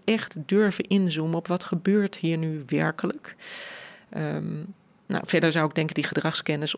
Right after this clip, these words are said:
onontbeerlijk. En dan kom ik bij mijn laatste punt, hè. Je moet ook begrijpen wat het effect is van je eigen handelen. En daar vind ik, eh, toezichthouders, eh,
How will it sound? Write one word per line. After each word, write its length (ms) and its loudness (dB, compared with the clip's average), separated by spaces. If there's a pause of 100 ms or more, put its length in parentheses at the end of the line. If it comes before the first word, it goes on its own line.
(120)
onontbeerlijk. 840 0
En 140 -6
dan 100 -4
kom 160 -2
ik 100 -4
bij 140 -2
mijn 220 -6 (800)
laatste 380 0
punt, 380 0
hè. 60 -2
Je 160 4
moet 280 -2
ook 200 4
begrijpen 580 0
wat 180 0
het 120 -4
effect 460 -2
is 200 -2
van 120 -2
je 80 2
eigen 300 0
handelen. 480 2 (480)
En 140 -4
daar 280 2
vind 220 -2
ik, 260 -6 (100)
eh, 120 -6
toezichthouders, 1040 -2
eh, 80 -2